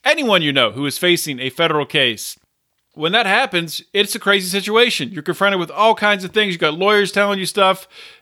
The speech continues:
Um, you're hearing all kinds of nightmares about what the prison system's like.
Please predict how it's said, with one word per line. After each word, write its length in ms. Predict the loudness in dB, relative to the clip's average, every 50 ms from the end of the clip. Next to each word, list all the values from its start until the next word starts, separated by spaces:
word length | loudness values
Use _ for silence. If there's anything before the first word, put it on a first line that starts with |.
| _ -2
Um, 200 | -2 -2 0 -2
you're 140 | -4 -4
hearing 340 | -4 -2 2 4 4 4 4
all 120 | 4 4 2
kinds 280 | 2 0 -2 -2 -2
of 80 | -2 -2
nightmares 460 | -2 -2 0 0 2 2 2 2 2
about 340 | 2 0 0 0 -4 -8 -6
what 100 | -6 -6
the 80 | -4
prison 300 | -4 -2 -2 -2 -4 -6
system's 340 | -8 -8 -8 -8 -8 -4 0
like. 320 | 2 4 4 2 0 -6